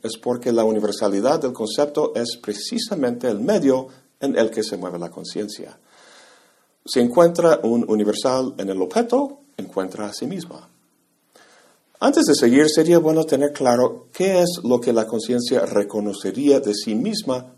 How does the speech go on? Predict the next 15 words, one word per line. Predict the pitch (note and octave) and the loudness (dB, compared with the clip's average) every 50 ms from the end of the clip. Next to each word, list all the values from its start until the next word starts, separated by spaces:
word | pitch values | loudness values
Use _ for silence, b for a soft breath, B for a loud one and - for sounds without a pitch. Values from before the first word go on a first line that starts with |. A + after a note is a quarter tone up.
| _ _ - | _ _ -2
al | B2+ A2+ | -2 0
verse | G#2+ G#2+ G2+ - - G2+ | 0 0 -2 -2 -4 -6
en | F#2+ | -6
el | F#2+ G2 | -4 -4
mundo. | G#2 A2+ G#2+ F#2 - - - - B B B B B B B B B B B B B | -4 -4 -4 -4 -6 -8 -10 -12 B B B B B B B B B B B B B
¿Qué | - C4 D#4 | 0 2 2
es | E4 - - | 2 2 2
la | - - | 0 -2
conciencia? | - - F2+ - - - - - - - - - - _ _ _ _ _ _ _ _ _ B B B B B B B B | -2 -4 -10 -8 -10 -10 -10 -12 -12 -14 -16 -18 -20 _ _ _ _ _ _ _ _ _ B B B B B B B B
Hegel | - E3+ F3 F3 F#3+ F#3 F#3+ - | 4 4 6 6 4 0 0 -2
suele | - - - D#3+ D#3 D#3+ D#3+ D#3+ D#3 - | -4 -4 0 2 4 4 4 4 2 -2
ejemplificarla | - - A#2+ G#2+ - - F2 - - - - A#2+ A#2+ A#2+ B2 B2 A#2+ A#2+ | -6 -10 -12 -12 -12 -14 -14 -12 -12 -4 0 0 2 2 2 0 -2 -2
con | - - G#2+ G2+ G2+ G#2 | -4 -4 -4 -2 -2 -4
la | G2+ F#2 | -6 -8
figura | - - F2+ F2 G#2 A2 A2+ A#2+ A2+ - - | -8 -10 -10 -6 -4 -2 0 0 -2 -4 -6